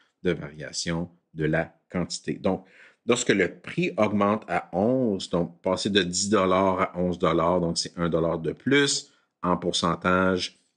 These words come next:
si tu pars de dix à onze, un dollar de plus, c'est dix pour cent.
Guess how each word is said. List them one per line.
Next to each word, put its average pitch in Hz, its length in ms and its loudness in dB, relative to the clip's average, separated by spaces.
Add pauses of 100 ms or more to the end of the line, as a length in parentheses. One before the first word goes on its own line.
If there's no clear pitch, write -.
(160)
si - 180 -8
tu - 240 -6
pars 87 380 0
de 85 140 2
dix 82 280 -2
à 85 220 0
onze, 95 580 0 (200)
un 87 120 0
dollar 82 280 2
de 78 100 0
plus, 90 240 -4
c'est - 180 -4
dix 80 220 -8
pour - 180 -6
cent. 117 300 2